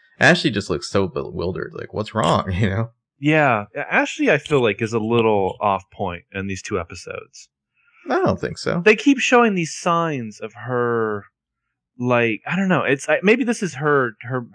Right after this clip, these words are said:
Speaker 2: her doing her reaching out to Hannah point, I guess. But, like, she definitely noticed in the last episode that Hannah's going through some dark shit here. And typically, I feel like by now, Ashley would have reached out to her daughter a little bit more or demanded an answer like she has in the past.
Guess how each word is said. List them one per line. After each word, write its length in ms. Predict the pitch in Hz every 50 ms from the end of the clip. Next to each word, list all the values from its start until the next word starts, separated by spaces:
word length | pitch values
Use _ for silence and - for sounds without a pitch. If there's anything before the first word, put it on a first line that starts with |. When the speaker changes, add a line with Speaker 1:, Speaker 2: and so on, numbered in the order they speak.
| 110
Speaker 2:
her 80 | 117 127
doing 240 | 117 131 131 127 117
her 120 | 113 117 113
reaching 340 | 113 123 117 - 120 113 101
out 180 | 98 98 92 -
to 60 | -
Hannah 260 | 98 101 101 95 95
point, 300 | 95 _ - 95 87 87 -
I 60 | 95
guess. 280 | 95 107 101 90 87 -
But, 300 | - - 123 117 104 98 _ _ - - - - - -
like, 200 | 180 170 165 - -
she 200 | - - - 247
definitely 360 | 202 - 285 277 277 269 208 175
noticed 440 | 180 220 233 165 120 104 - - 131
in 80 | 131 135
the 60 | 131
last 300 | 127 127 127 123 123 -
episode 380 | 156 147 147 139 - - 113 104
that 120 | 113 117
Hannah's 340 | 120 143 170 214 214 185 -
going 260 | - 147 139 147 151
through 140 | 139 147 120
some 160 | - 107 104
dark 220 | 104 104 90 82
shit 320 | - - - - 107 - -
here. 420 | - 101 98 90 67 67 76 - _ _ _ _ _ _ _ _ _ _ -
And 100 | 131 139
typically, 340 | - 233 247 247 214 185 175
I 40 | 156
feel 140 | 147 - 160
like 160 | 151 143 131
by 140 | 143 135 127
now, 280 | 123 127 127 127 127 120
Ashley 380 | 92 101 107 113 - - -
would 180 | 113 110 110 101
have 180 | 101 95 92 90 - - _ _ _ _ _ _ _ _ _ _ _ _ _ _ _ _ -
reached 260 | 131 139 135 127 -
out 180 | 135 117 110 -
to 80 | - 117
her 60 | 107
daughter 340 | 98 117 104 101 98 98 95
a 60 | 92
little 140 | 101 101 98
bit 140 | 95 - -
more 400 | 98 95 95 92 90 87 85 80
or 60 | 82 87 -
demanded 520 | - 101 98 104 104 107 107 104 101 98
an 140 | 95 95 95
answer 540 | 90 90 95 92 - - - 80 73 71 73
like 120 | 78 87 92
she 100 | - 107
has 260 | 95 92 95 92 87
in 60 | 90 87
the 80 | 87
past. 560 | - - 87 85 82 80 85 - - - -